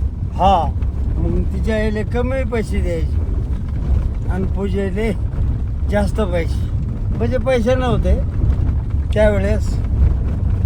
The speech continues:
दोन हजार सातले. त्यावेळेस साहेब काहीच नव्हतं हो. माझ्या मुलीच्या मनात बी काही नव्हतं,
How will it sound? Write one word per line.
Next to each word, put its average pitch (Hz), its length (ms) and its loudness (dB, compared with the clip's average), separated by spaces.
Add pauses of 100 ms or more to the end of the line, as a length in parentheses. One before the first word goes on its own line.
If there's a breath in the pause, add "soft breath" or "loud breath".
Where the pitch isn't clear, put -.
(340)
दोन 196 220 4
हजार 196 260 2
सातले. 175 680 2 (680)
त्यावेळेस 190 480 4
साहेब 190 280 4 (1200)
काहीच 208 240 4
नव्हतं 202 400 0
हो. 233 200 0 (1500)
माझ्या 202 300 4
मुलीच्या 202 640 4
मनात 190 380 2
बी 190 200 2
काही 196 240 4
नव्हतं, 180 460 2